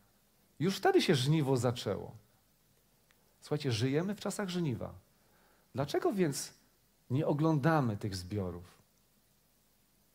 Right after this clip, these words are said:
Ponieważ czas żniwa charakteryzuje się tym, że ci wszyscy, którzy są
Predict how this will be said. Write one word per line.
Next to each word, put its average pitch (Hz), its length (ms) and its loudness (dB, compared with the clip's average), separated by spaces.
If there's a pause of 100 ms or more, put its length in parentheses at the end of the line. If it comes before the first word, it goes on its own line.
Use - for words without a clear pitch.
(500)
Ponieważ 165 400 2
czas 226 300 2
żniwa 185 440 6
charakteryzuje 175 760 4
się 160 160 -2
tym, 123 640 0 (2000)
że 131 500 0 (720)
ci - 160 -6
wszyscy, 202 540 0
którzy 139 380 -6
są 143 480 0